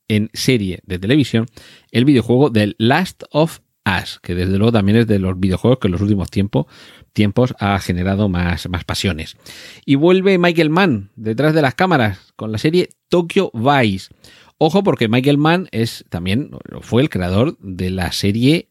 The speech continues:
Miami Vice, o Miami Vice. Eh, entonces, mm, en este caso, l-,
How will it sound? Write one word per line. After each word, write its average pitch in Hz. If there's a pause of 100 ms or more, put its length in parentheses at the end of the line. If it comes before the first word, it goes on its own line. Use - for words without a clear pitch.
Miami 98
Vice, 135 (280)
o 87
Miami 90
Vice. 135 (540)
Eh, 80
entonces, 101
mm, 101
en 98
este 120
caso, 139
l-, 107